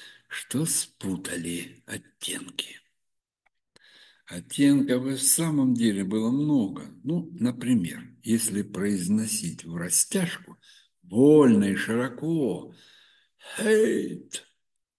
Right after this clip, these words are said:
Хейт!», это означало: «Паситесь спокойно, вам ничего не угрожает».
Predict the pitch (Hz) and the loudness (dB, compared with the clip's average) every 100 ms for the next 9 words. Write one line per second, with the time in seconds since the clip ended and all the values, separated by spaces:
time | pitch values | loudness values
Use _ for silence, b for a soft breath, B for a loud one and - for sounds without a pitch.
0 | - 175 214 233 214 196 190 - - - | -8 4 6 8 6 4 2 -2 -6 -12
1 | - _ _ _ _ _ - 98 - 95 | -16 _ _ _ _ _ -12 -12 -8 -8
2 | 85 90 95 - 143 156 127 B B B | -6 -8 -8 -8 -8 -6 -6 B B B
3 | B B - 143 - - - - - - | B B -10 -2 -2 -2 -10 -12 -8 -8
4 | - _ - - - - 113 139 180 196 | -10 _ -14 -10 -12 -4 2 6 6 6
5 | 214 226 - - _ _ - 98 98 87 | 2 0 -6 -18 _ _ -4 -2 0 0
6 | 87 82 82 - 82 135 185 113 190 262 | 0 -2 -6 -12 -2 2 2 2 0 0
7 | - 120 131 113 113 - - - 107 - | -4 -6 -6 -4 -4 -6 -10 -12 -12 -16
8 | - | -20